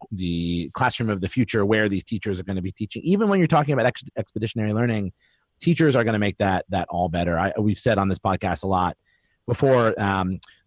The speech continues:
learning is a human process. And, uh, we, we both hope, I, I think I can't speak for both of us, that we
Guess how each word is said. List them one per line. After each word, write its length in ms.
learning 500
is 260
a 180
human 500
process. 800
And, 500
uh, 240
we, 140
we 160
both 300
hope, 320
I, 300
I 60
think 140
I 80
can't 240
speak 160
for 80
both 180
of 100
us, 160
that 120
we 320